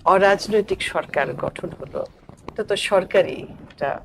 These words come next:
তারা নিজেদের নামকরণ করলো অন্তর্বর্তীকালীন সরকার, কিন্তু এটা একটা সরকার, তাই না? এবং তাদের পদ পদবিও আছে, তারা দেশটাকে প্রতিনিধিত্ব করছে, বাইরে যেমন করছে, এদেশের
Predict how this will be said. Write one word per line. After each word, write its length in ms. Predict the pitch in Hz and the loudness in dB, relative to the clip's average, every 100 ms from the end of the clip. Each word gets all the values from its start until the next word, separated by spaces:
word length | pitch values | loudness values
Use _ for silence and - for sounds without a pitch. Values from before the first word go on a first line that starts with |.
| - | -2
তারা 240 | 156 156 165 | 2 2 2
নিজেদের 440 | 180 180 185 190 | 2 4 6 4
নামকরণ 580 | 180 165 175 190 175 180 | 4 0 2 2 4 2
করলো 300 | 180 180 175 | 0 2 2
অন্তর্বর্তীকালীন 1040 | 170 170 - 175 185 - 190 170 143 139 | 2 0 -2 -2 -4 -4 -2 0 0 -2
সরকার, 420 | 139 - - - - - | -6 -8 -8 -8 -10 -10
কিন্তু 240 | - - | -8 -6
এটা 160 | 185 175 | -4 -4
একটা 200 | - 165 | -6 -6
সরকার, 440 | - - - - - | -6 -8 -8 -16 -12
তাই 100 | 208 | -12
না? 140 | 220 - - - - _ - | -10 -14 -18 -20 -20 _ -4
এবং 120 | 190 | -4
তাদের 280 | 190 180 185 | -2 -2 -2
পদ 160 | 185 175 - | 0 -2 2
পদবিও 500 | 180 170 170 165 151 | 2 2 -2 -2 -2
আছে, 340 | - - - - _ _ | -4 -8 -14 -18 _ _
তারা 200 | - 165 | -4 -4
দেশটাকে 680 | 160 175 - - 208 202 202 | 0 0 -2 -4 -4 -2 -4
প্রতিনিধিত্ব 760 | 202 180 185 165 - 170 - - | -2 -2 -2 -2 -4 -8 -10 -12
করছে, 400 | - - - - - - - | -12 -14 -16 -16 -18 -10 0
বাইরে 280 | 151 165 180 | 2 2 4
যেমন 280 | 190 196 | 4 2
করছে, 420 | 202 226 - 269 269 - - - - - _ - | -2 -4 0 2 2 -4 -18 -20 -20 -20 _ 0
এদেশের 580 | 190 185 190 - 214 | 4 6 4 6 6